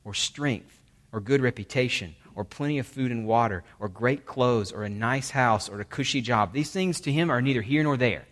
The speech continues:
They just don't register. So,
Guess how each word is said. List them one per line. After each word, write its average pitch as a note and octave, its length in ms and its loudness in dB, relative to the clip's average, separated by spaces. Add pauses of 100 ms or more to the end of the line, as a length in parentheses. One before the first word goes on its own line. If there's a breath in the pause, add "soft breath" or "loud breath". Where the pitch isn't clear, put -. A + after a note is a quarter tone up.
(680)
They G#2+ 80 -8
just A#2 200 -8
don't A#2 180 -8
register. F#2+ 420 -10 (4000 soft breath)
So, - 360 -6